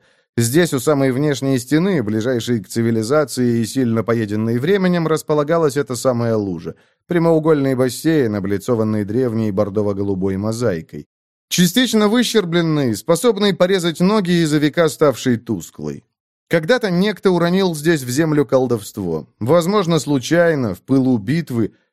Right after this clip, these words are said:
а, быть может, зная о результате. В кратере забил источник горячей воды, и один из мудрых начальников шестнадцатого Андерита решил не заваливать его камнями, а воспользоваться подвернувшимся случаем.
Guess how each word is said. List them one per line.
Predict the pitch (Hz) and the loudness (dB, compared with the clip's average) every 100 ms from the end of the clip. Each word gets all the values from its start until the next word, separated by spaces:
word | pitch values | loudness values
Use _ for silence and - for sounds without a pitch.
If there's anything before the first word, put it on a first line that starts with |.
| - | -6
а, | 123 | 0
быть | 127 120 | 0 0
может, | 143 127 113 | 0 0 -2
зная | 101 113 107 101 101 | -2 0 0 0 -2
о | |
результате. | 101 95 104 98 85 69 - _ _ _ _ | -2 -4 -4 -4 -6 -8 -14 _ _ _ _
В | - | -2
кратере | 139 175 175 160 156 | 2 2 2 2 2
забил | 117 131 127 170 156 | 4 2 2 2 2
источник | 123 160 160 - 147 127 | 0 0 -2 0 -2 -2
горячей | 104 131 147 139 127 127 | 0 2 2 2 0 0
воды, | 139 156 | 0 0
и | 170 151 | 0 2
один | 139 151 156 | 2 0 -2
из | 131 | 0
мудрых | 156 147 147 120 | 0 0 -2 -2
начальников | 131 123 143 135 123 120 | -4 0 0 0 -2 -4
шестнадцатого | 123 110 131 131 120 107 117 120 | -2 -4 -2 -4 -6 0 2 2
Андерита | 117 117 123 175 170 | 0 -2 -2 -4 -2
решил | 156 143 - 165 156 | -2 -2 -2 -2 0
не | 147 156 | -2 0
заваливать | 156 139 165 175 170 143 | 0 0 0 0 -2 -2
его | 131 113 | -2 0
камнями, | 117 107 101 90 98 | 0 0 -2 -2 0
а | 107 | 0
воспользоваться | 117 - 113 107 107 113 104 | 0 0 -2 -2 -2 -4 -4
подвернувшимся | 107 107 107 98 101 - 104 104 | -4 -2 -2 -4 -6 -6 -6 -6
случаем. | 120 165 160 - 80 78 | -6 -4 -4 -6 -12 -16